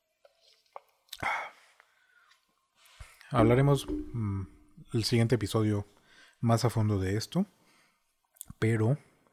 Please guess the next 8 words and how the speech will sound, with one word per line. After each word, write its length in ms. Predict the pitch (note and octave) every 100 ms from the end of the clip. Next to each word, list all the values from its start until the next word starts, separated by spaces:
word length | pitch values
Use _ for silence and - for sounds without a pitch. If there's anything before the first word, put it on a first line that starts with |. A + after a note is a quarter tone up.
| _ _ _ _
mi 180 | A#2 A2
perspectiva 800 | G#2+ C#3 - A#2+ - A#2 A2+ A#2 _ _ _ _
de 420 | A2 G2+ G#2+ A2 _ _
las 220 | A2+ G2
obras 440 | B2 A2+ A#2+ - - _ _ - - _ -
es 220 | A2+ -
que 120 | A2+
existe 760 | G2 - A#2 - - G#2+ G#2